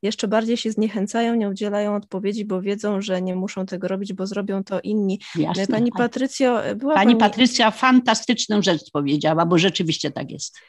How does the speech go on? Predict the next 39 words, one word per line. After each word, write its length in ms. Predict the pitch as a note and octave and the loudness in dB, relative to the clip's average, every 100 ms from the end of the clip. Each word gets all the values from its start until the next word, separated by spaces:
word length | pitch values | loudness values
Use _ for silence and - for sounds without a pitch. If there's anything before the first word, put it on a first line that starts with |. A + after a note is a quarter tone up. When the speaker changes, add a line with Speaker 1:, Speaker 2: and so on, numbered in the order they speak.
| _ | _
Speaker 1:
I 60 | G3+ | -4
bardzo 320 | A#3+ B3+ B3+ | -2 -2 -4
proszę, 300 | - B3+ B3+ | -4 -4 -2
pani 220 | A#3 A#3 | -2 -2
Patrycjo, 480 | A#3 A3+ B3 - B3 | -4 -6 -8 -4 -4
z 80 | A#3+ | -2
jakiej 240 | B3+ D4 | -4 -2
perspektywy 580 | C4+ C4+ C#4 - B3 G3+ | -4 -2 -2 0 0 -2
pani 280 | F#3+ F3+ E3+ | -4 -4 -6
obserwuje? 520 | F#3+ - G3 G3 G3 | -8 -8 -6 -4 -4
Bo 80 | G3+ | -4
napisała 400 | G#3 - - G#3+ | -6 -8 -10 -6
pani, 320 | A3 G#3+ G#3+ | -4 -2 -2
że 160 | A3 A3 - - | -2 -4 -6 -6
my 180 | G#3+ B3 | 0 2
obserwujemy. 640 | G3 - G3+ F#3 G3 F#3+ F#3+ | 2 -4 -6 -4 -2 -2 -4
Czy 100 | - | -6
pani 220 | G#3+ G#3 | -6 -4
może, 280 | G3+ G#3 G3+ F#3+ F#3 - | -6 -6 -4 -2 -2 -4
e, 220 | - F#3+ F#3+ | -8 -8 -6
jest 440 | G3 - - - G3+ | -8 -10 -12 -8 -8
z 140 | G#3 | -8
branży 380 | F#3 G3+ G3+ G3+ | -6 -4 -4 -4
edukacyjnej? 680 | F#3+ G3 G3 - A3+ B3 | -6 -6 -8 -6 -4 -4
To 100 | A#3 | -6
dla 160 | A3 G#3 | -6 -4
nas 240 | G#3 G#3+ | -4 -6
jest 240 | G3 G3 - | -8 -10 -16
ciekawe, 320 | - - A#3 A3+ | -16 -6 -4 -2
czy 80 | |
może 200 | A3 G#3+ | -2 -4
to 80 | G#3 | -6
są 140 | A3 G#3+ | -6 -8
obserwacje 500 | G3+ G#3 A#3 - G#3+ | -6 -6 -6 -6 -8
pani, 260 | G3 F#3+ - - - - G#3 | -6 -8 -10 -18 -20 -16 -8
m, 100 | G3+ F#3+ | -4 -4
jako, 520 | G#3 G3+ G#3+ G3 F#3 | -6 -6 -4 -2 -4
e, 200 | F#3+ F#3+ | -4 -4
rodzica. 560 | G3 G3 G3+ F#3+ F#3 | -4 -6 -8 -8 -8